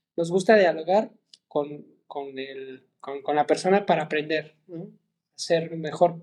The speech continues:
como a mejor persona, y este, entonces, pues, como decía u-, una frase, este, bueno,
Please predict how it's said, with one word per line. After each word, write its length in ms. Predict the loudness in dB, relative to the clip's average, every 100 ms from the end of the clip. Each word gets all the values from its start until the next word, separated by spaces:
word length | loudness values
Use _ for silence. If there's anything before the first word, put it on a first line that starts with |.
| -10
como 200 | -8 -6
a 120 | -8
mejor 400 | -10 -2 2 4
persona, 520 | 4 4 2 2 0 -4 _ _ _ _
y 260 | -20 -8 -8
este, 560 | -8 -14 -16 -16 -18 _ _ _
entonces, 520 | -14 -8 -6 -6 -10 _ _ _ _ _ _ _
pues, 220 | -2 0
como 320 | 0 0 0
decía 720 | -4 -4 -2 0 0 -2 -6 -14 _ -8
u-, 220 | -8 -8
una 360 | -4 0 0 2
frase, 640 | 0 2 2 0 -2 -8 -12
este, 540 | -16 -12 -12 -12 -16 _ _ _ 0
bueno, 400 | 2 2 -6